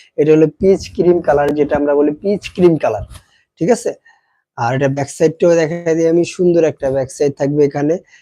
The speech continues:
যারা অবশ্যই নিতে চাচ্ছেন, আমাদের সাথে যোগাযোগ করবেন, আমাদের কখনো অর্ডার দেন। এগুলো কালেকশন কিন্তু ঈদ কালেকশন, যা-, যারা হোলসেল নিতে চাচ্ছেন, আবারও বলে দিচ্ছি,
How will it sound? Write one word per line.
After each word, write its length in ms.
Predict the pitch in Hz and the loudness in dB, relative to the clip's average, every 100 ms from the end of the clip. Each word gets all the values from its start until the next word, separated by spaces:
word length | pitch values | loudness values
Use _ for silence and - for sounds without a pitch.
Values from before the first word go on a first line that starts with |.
| _ 139 | _ -4
যারা 200 | 143 143 | 0 2
অবশ্যই 340 | 147 156 - | 2 2 2
নিতে 240 | 175 170 185 | 2 2 0
চাচ্ছেন, 280 | 175 160 170 | 0 -2 -2
আমাদের 260 | 160 160 156 | 0 0 0
সাথে 220 | 165 165 160 | -2 -2 2
যোগাযোগ 340 | 165 165 165 | 4 4 2
করবেন, 260 | 165 165 165 | 2 2 2
আমাদের 260 | 151 151 151 | -2 -2 -4
কখনো 240 | 143 165 | -2 -2
অর্ডার 260 | 156 156 156 156 | 0 0 0 0
দেন। 160 | 175 202 - - - - - | -2 -4 -12 -20 -20 -8 2
এগুলো 200 | 160 165 | 6 6
কালেকশন 400 | 160 160 170 190 185 | 6 4 4 2 4
কিন্তু 160 | 180 | 6
ঈদ 200 | 175 175 - | 6 4 4
কালেকশন, 380 | 180 170 - 196 | 4 4 2 4
যা-, 180 | 185 151 | 4 4
যারা 180 | 151 151 | 2 2
হোলসেল 340 | 147 165 160 196 | 4 2 4 4
নিতে 240 | 190 185 | 4 4
চাচ্ছেন, 320 | 180 156 170 156 | 2 0 -2 -4
আবারও 280 | 147 160 | 0 0
বলে 200 | 165 170 170 | 2 2 0
দিচ্ছি, 320 | 170 - | -4 -2